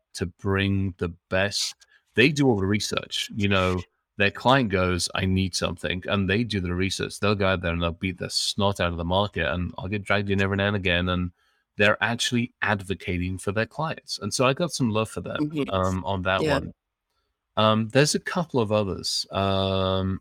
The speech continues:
Speaker 1: I, I, Evan and Ryan, perfect example with the F R in the studio. It's Evan, I mean, those guys, this is that, there's no, there's no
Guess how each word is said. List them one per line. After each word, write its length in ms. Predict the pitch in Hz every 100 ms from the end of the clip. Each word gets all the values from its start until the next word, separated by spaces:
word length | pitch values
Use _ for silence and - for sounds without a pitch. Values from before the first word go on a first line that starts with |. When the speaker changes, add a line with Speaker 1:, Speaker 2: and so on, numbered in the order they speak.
| -
Speaker 1:
I, 60 |
I, 180 | - - -
Evan 280 | 104 104 104
and 140 | 98
Ryan, 300 | 101 98 90
perfect 320 | 98 92 98
example 480 | 92 95 92 90 92
with 120 | 95
the 100 | 92
F 200 | 90 -
R 140 | 92 90
in 60 |
the 60 | 87
studio. 540 | - 95 90 90 90
It's 460 | 90 92 - - - _ _ _ _ _
Evan, 360 | 117 143 147 127
I 60 |
mean, 180 | 123 120
those 220 | 135 175
guys, 260 | - 202 170 - 117 113
this 200 | 127 127
is 180 | 147 131
that, 360 | 123 110 101 101
there's 220 | 110 107
no, 340 | 113 127 139
there's 260 | 135 120 110
no 240 | 127 131